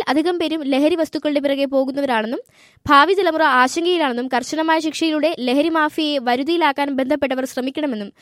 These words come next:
ന്യൂ രാജസ്ഥാൻ മാർബിൾസ് എം ഡി സി വിഷ്ണുഭക്തൻ പറഞ്ഞു. ചടങ്ങിൽ അടൂർ പ്രകാശ് എം പി സി വിഷ്ണുഭക്തനെ പൊന്നാട അണിയിച്ചു. ജില്ലാ പഞ്ചായത്ത് അംഗം ആർ സുഭാഷ്, ബ്ലോക്ക് പഞ്ചായത്ത് പ്രസിഡന്റ്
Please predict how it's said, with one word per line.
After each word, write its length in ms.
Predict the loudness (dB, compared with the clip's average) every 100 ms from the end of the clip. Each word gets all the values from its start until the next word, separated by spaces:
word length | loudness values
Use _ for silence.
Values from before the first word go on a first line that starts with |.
| -20 _
ന്യൂ 160 | -4 2
രാജസ്ഥാൻ 440 | 2 2 -2 -2
മാർബിൾസ് 400 | 0 0 -2 -2
എം 140 | -4 -2
ഡി 100 | -4 -8 _
സി 160 | -6 -4
വിഷ്ണുഭക്തൻ 560 | -2 -2 -2 0 -2 -4
പറഞ്ഞു. 280 | -6 -8 -14 _ _ _ _ 0
ചടങ്ങിൽ 360 | 2 2 -2 0
അടൂർ 220 | 2 2 2
പ്രകാശ് 420 | 0 2 2 0
എം 140 | -2 -2
പി 120 | -4 -6 _
സി 140 | -2 -2
വിഷ്ണുഭക്തനെ 680 | 0 -2 -2 0 0 0 0 -2
പൊന്നാട 360 | 0 2 4 2
അണിയിച്ചു. 400 | 0 -4 -8 -10 -10 _ _
ജില്ലാ 280 | -6 2 2
പഞ്ചായത്ത് 440 | 2 2 2 2
അംഗം 220 | -2 -4 -4 0
ആർ 180 | 0 2
സുഭാഷ്, 440 | 0 2 0 0 _ _
ബ്ലോക്ക് 280 | 2 4 4
പഞ്ചായത്ത് 400 | 0 0 0 0
പ്രസിഡന്റ് 340 | -4 -4 -6